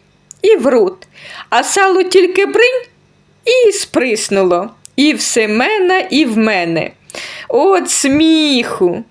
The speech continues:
Так ми тоді руками. Поки господиня в хатині,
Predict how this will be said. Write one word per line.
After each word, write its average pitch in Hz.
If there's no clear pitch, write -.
Так 339
ми 427
тоді 254
руками. 208
Поки 415
господиня 240
в 196
хатині, 214